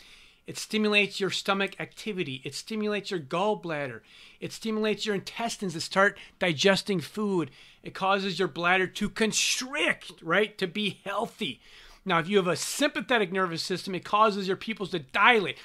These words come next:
Now, why would your pupils dilate? So if I'm running away from something, right, I mean, really close to the camera, if I'm running away from something, a tiger,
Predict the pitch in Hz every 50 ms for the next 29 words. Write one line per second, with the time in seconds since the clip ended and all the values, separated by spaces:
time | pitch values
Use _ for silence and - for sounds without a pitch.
0 | - - _ _ 143 139 135 156 165 214 240 254 214 233 - - 226 233 - 208
1 | 165 131 - 202 190 220 220 190 151 131 123 - - 175 - - - 196 254 269
2 | 247 240 269 285 294 269 240 220 254 311 349 - 302 262 226 - - 190 175 -
3 | - 233 254 254 - - - - - - - - 180 190 214 175 170 175 180 175
4 | 165 160 180 214 226 214 - 220 220 165 170 190 - 226 233 214 180 - 196 220
5 | 233 240 254 254 254 240 220 214 247 302 269 - 262 202 - 214 190 - 202 190
6 | 170 147 - - 247 269 294 254 175 135 139 170 175